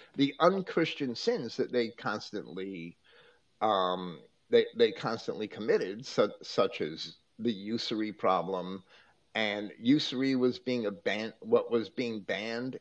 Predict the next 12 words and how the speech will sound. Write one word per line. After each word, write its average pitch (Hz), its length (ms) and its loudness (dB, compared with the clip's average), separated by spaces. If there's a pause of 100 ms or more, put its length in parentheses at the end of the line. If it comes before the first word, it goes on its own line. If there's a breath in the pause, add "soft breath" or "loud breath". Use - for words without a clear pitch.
in 117 180 -6
Europe 104 540 0 (1200 soft breath)
based 127 360 0
on 113 340 0
Christianity, 113 960 -2 (340)
based 117 240 0
on 104 140 -2
Christian 160 420 0
principles. 90 800 -4 (340 soft breath)
Usury 143 640 2
was 110 260 -2
banned 110 840 -4